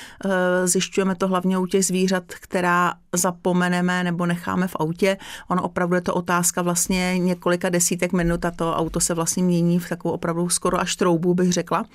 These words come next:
A to zvíře, když vyndáme, tak začne mít nekoordinované pohyby a potom samozřejmě dochází ke komatu, kdy zůstává vlastně úplně jako ležet a přestává vnímat, protože dochází vlastně k otoku mozku a k výrazné vlastně dehydrataci neboli odvodnění toho organismu.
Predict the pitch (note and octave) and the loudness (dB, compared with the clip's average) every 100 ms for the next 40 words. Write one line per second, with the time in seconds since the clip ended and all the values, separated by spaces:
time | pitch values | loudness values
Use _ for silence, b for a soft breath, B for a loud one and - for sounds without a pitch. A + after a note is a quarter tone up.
0 | B B F#4+ D4+ B B - F#3 F#3 F#3 | B B -12 -12 B B 0 2 2 2
1 | F#3+ G3 F#3+ F#3 F#3+ F#3+ F#3 F#3 F3+ F3+ | 2 2 2 2 2 2 2 0 0 -2
2 | F3 F#3 F#3 F#3 F#3 F#3 F3+ F3+ F3 F3 | -2 0 0 0 -2 -2 0 0 0 0
3 | F#3 F3+ F3 E3 F3 F3 E3+ E3+ F3 F3 | 2 0 -2 -2 0 0 0 -2 0 0
4 | F3 F3 E3 E3 F3 F3 F3 E3 E3 E3 | -2 -2 0 0 -2 -2 -4 -2 -2 -2
5 | F3 E3+ E3+ E3 E3+ D#3+ E3 E3 - E3+ | -2 -2 -2 -2 -2 -2 -2 -2 -2 -2
6 | F3 E3+ E3 E3+ E3+ D#3 E3+ F3 - B | -2 -2 -2 -2 -2 0 0 0 -6 B
7 | B B - F3 E3+ E3+ - - E3+ - | B B -2 0 0 -4 -8 -4 -4 0
8 | F3 F3 F3 F3 E3 E3+ F3 E3+ D#3+ D#3+ | 0 2 2 2 0 -2 -4 -2 -2 0
9 | E3+ D#3+ - F3 - F3 F3 F#3 F#3 E3+ | -2 -2 -2 -2 -4 -4 -2 0 0 0
10 | - - E3 E3+ B B - E3 E3+ E3+ | -4 -2 -2 -4 B B 0 0 0 2
11 | F3 E3+ E3+ E3+ E3 D#3+ - F3+ F3 F3 | 2 0 0 0 0 -2 -2 0 0 0
12 | D#3+ D#3+ - E3 - E3+ E3 F3 F3 D#3+ | -2 -2 -4 -4 -2 -2 0 0 0 0
13 | E3 E3 D#3+ D#3+ E3 E3 D3+ D3 - D3 | 0 2 2 2 0 0 0 -2 -4 -6
14 | - D3+ | -8 -14